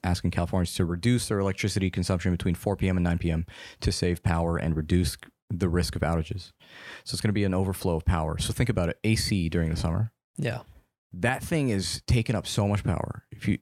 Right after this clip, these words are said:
Speaker 1: and, um, a lot of us have old units that are just taking up more power than it needs to. So think of that in a mass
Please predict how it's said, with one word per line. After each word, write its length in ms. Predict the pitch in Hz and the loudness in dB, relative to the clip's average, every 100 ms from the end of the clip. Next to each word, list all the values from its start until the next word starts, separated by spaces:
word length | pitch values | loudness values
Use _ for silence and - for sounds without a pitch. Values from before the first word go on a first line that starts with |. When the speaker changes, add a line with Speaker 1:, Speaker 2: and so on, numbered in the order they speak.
| - | 0
Speaker 1:
and, 400 | 101 98 95 85 _ - | 0 2 0 -4 _ -2
um, 380 | 87 87 82 - | 0 2 0 -2
a 60 | 95 | -2
lot 200 | 98 127 | 0 0
of 60 | |
us 140 | 120 - | -2 -2
have 520 | 95 85 80 87 - - | 0 0 -2 -6 -14 -2
old 260 | 110 113 | 0 0
units 500 | 101 104 104 - - | 0 0 0 -2 -8
that 140 | - 90 | -4 -2
are 80 | 87 _ _ | -4 _ _
just 160 | - 101 | -6 -2
taking 240 | 104 101 | 0 0
up 80 | 92 80 - - - - - | -2 -4 -10 -14 -16 -12 -4
more 220 | 104 117 | -2 0
power 260 | 110 101 95 | 0 0 -2
than 120 | 90 | 0
it 40 | |
needs 240 | 92 101 - | 2 0 -2
to. 120 | - 92 - _ _ - - - | -8 -10 -12 _ _ -20 -20 -12
So 160 | - 120 | -2 -2
think 260 | - 139 | 2 0
of 80 | 143 | 2
that 220 | 139 131 - | 0 0 0
in 120 | 101 | 2
a 60 | |
mass 680 | 95 95 101 92 87 - - | 2 2 2 2 -2 -4 -6